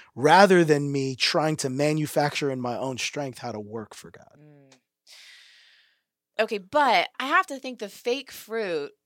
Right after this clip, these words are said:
Speaker 2: like, while, yes, I hear what you're saying, it's plastic, it was coming from you, there, there was certainly still, God was still using
Speaker 1: Yeah.
Speaker 2: your work in other people's lives. There's
Speaker 1: Yeah.
Speaker 2: no way he wasn't.
Speaker 1: Totally.
Speaker 2: But you were the one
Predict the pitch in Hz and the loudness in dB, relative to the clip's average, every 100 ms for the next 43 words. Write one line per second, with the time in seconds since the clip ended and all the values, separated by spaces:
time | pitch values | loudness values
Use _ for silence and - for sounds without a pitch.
0 | - 190 - 220 220 214 196 160 156 180 | -10 -10 -4 0 0 0 0 -2 -2 -12
1 | 196 208 185 190 175 170 165 160 - - | -10 -10 -12 -12 -12 -10 -12 -18 -20 -10
2 | 170 170 - 165 160 156 185 165 165 156 | -8 -8 -12 -14 -14 -16 -16 -18 -16 -18
3 | 160 156 147 _ 208 302 311 _ _ 277 | -16 -16 -16 _ -4 -4 -8 _ _ -10
4 | 262 180 - - 330 440 220 202 175 - | -8 -10 -10 -10 -10 -10 -12 -14 -12 -12
5 | - 220 233 202 170 160 156 _ _ _ | -6 -2 2 2 0 -4 -8 _ _ _
6 | 202 254 392 403 - - 233 226 202 - | 0 0 0 -4 -6 -2 0 2 0 -6
7 | - 147 196 226 208 196 185 165 165 151 | -16 -10 -8 -8 -10 -10 -6 -4 -4 -4
8 | 160 151 156 151 160 160 143 135 139 147 | -4 -4 -8 -8 -8 -10 -16 -16 -4 0
9 | 131 127 131 165 190 226 233 185 170 151 | 0 0 -6 -6 -4 0 0 -2 -10 -14
10 | 147 160 165 151 135 - 127 135 143 - | -6 -4 -4 -6 -10 -8 -6 -4 -6 -8
11 | 156 151 175 247 262 202 165 151 147 139 | -12 -14 -10 -4 -2 -2 -4 -6 -8 -8
12 | 135 | -12